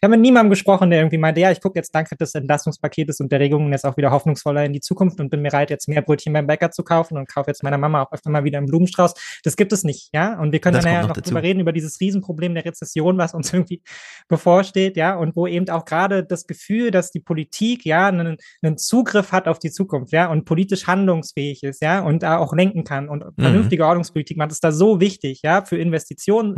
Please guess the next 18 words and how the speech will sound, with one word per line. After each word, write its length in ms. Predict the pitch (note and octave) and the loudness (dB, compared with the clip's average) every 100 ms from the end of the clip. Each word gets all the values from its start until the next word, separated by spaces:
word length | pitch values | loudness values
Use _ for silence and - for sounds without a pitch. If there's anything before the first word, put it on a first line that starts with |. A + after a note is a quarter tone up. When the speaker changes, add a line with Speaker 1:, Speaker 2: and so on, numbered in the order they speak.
| G3 | -2
Speaker 1:
in 60 | G3 | 0
Speaker 2:
Ja. 60 | |
Speaker 1:
groß 440 | F#3 E3+ F#3 F#3 E3 | 0 0 0 0 -4
wie 160 | G3 G3 | -8 -6
klein, 340 | D#3 C#3 C3 | -6 -6 -6
ja, 220 | C#3 D#3+ | -8 -8
und 160 | D#3+ D#3 | -4 -2
das 120 | - | 0
wird 140 | F3+ | -2
hier 160 | G3 F3 | 2 2
auch 60 | F#3 | 2
Speaker 2:
Ja. 40 | |
Speaker 1:
einfach 220 | F#3 F#3 | 0 -2
vergeben, 460 | - E3 A3+ A#3+ C3 | -4 -4 -4 -8 -8
ja, 180 | C#3 E3 | -8 -6
ohne 200 | F3 F#3 | -2 0
dass 180 | F#3 G3 | 0 0
man 160 | F#3 | -2